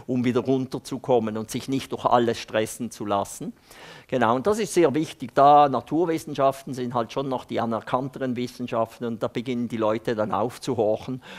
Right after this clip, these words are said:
obwohl die ganze Stressforschung schon seit siebzig Jahren das genau Gleiche sagt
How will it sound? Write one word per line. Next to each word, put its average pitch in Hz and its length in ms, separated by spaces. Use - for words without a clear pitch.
obwohl 135 280
die 151 100
ganze 123 320
Stressforschung 127 800
schon 110 180
seit 107 240
siebzig 110 320
Jahren 123 380
das 104 180
genau 104 300
Gleiche 101 400
sagt 82 420